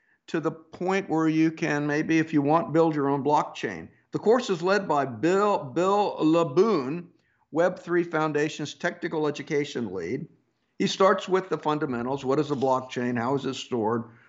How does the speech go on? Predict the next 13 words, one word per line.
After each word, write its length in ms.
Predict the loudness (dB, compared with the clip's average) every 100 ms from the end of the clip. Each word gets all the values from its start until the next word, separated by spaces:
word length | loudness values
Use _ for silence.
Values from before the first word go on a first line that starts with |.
| 2
What 120 | 4
are 60 | 6
the 100 | 6
different 320 | 4 2 2
algorithms 540 | 2 2 0 0 -4
and 100 | -6
protocols 540 | -2 0 0 0 -2 -2
that 60 |
are 100 | -4
used 320 | 0 -2 -2
on 120 | -2 -2
the 80 |
blockchain? 600 | -2 -4 -6 -6 -6 -4